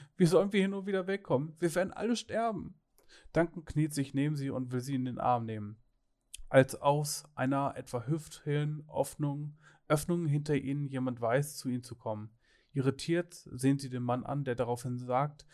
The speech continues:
sie sollen ihren Arsch bewegen, wenn sie nicht gefressen werden wollen. Das scheint als Argument überzeugend zu sein und die drei machen sich auf zu dem Mann.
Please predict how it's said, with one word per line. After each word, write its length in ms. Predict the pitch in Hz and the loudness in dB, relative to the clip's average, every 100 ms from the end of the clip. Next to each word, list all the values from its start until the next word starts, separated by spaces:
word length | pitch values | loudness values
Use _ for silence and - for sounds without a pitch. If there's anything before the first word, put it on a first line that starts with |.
| - - | -20 -8
sie 60 | |
sollen 200 | 135 147 | 4 4
ihren 180 | 147 127 | 4 0
Arsch 320 | - 135 147 | -2 0 0
bewegen, 400 | - 135 135 139 | 0 -4 -2 -4
wenn 140 | 131 123 | -4 -4
sie 100 | 131 | -6
nicht 140 | 127 | -8
gefressen 480 | 143 - 143 - 123 | -8 -2 -2 -2 -4
werden 200 | 113 107 | -4 -6
wollen. 260 | 113 120 113 - _ _ - - | -8 -8 -8 -14 _ _ -20 -8
Das 100 | 123 | 0
scheint 260 | 143 139 | 2 4
als 140 | 131 - | 2 0
Argument 400 | 131 131 139 139 | -4 -2 -2 -2
überzeugend 500 | 131 127 151 151 147 | -4 -4 -2 -2 -2
zu 100 | 117 | -4
sein 300 | 117 123 135 | -2 -2 -4
und 140 | 120 | -6
die 80 | 120 | -6
drei 220 | 120 127 | 0 0
machen 340 | 139 139 143 | 2 0 -2
sich 220 | 131 135 - | -4 -6 -4
auf 180 | 123 | -4
zu 140 | - 127 | -2 -4
dem 120 | 127 | -2
Mann. 320 | 117 107 120 | -4 -6 -10